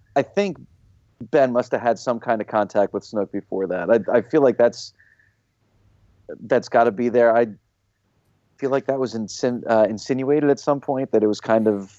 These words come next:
implied that Snoke and Ben had contact before he left. I don't think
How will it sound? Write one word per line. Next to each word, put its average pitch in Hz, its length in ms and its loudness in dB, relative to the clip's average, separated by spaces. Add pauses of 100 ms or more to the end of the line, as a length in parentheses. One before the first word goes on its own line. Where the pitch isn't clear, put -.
(220)
implied 104 760 2
that 104 180 0 (1600)
Snoke 139 500 2
and 120 140 0
Ben 120 240 2
had 113 220 0
contact 107 500 -2
before 104 300 -2
he 98 60 2
left. 101 220 0
I 139 60 4
don't 147 180 2
think 160 280 -2